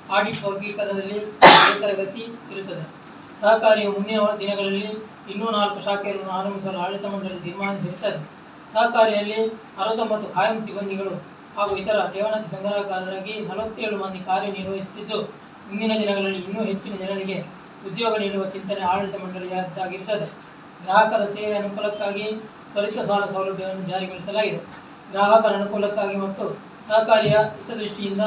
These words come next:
ಮುಂದಿನ ದಿನಗಳಲ್ಲಿ ಆನ್‌ಲೈನ್ ಮುಖಾಂತರ ಸೇವೆಯನ್ನು ಕೊಡುವ ಬಗ್ಗೆ ಆಡಳಿತ ಮಂಡಳಿ ಯೋಜನೆ ಹಾಕಿಕೊಂಡಿರುತ್ತದೆ. ಸಹಕಾರಿಯ ವತಿಯಿಂದ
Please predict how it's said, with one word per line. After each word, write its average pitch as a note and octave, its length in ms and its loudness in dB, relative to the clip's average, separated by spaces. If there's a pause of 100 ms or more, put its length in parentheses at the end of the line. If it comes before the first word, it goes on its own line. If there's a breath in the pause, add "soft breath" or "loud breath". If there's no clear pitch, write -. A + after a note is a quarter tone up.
(140)
ಮುಂದಿನ G#3+ 600 -2
ದಿನಗಳಲ್ಲಿ F#3+ 480 0 (140)
ಆನ್‌ಲೈನ್ G#3 300 0
ಮುಖಾಂತರ G3+ 480 -2
ಸೇವೆಯನ್ನು G3 500 -2
ಕೊಡುವ F#3+ 320 -2 (420)
ಬಗ್ಗೆ F#3 160 -6
ಆಡಳಿತ G3+ 320 0
ಮಂಡಳಿ F#3+ 320 -4
ಯೋಜನೆ F#3 240 -6
ಹಾಕಿಕೊಂಡಿರುತ್ತದೆ. F3+ 680 -6 (500)
ಸಹಕಾರಿಯ A3 440 4
ವತಿಯಿಂದ G3+ 380 0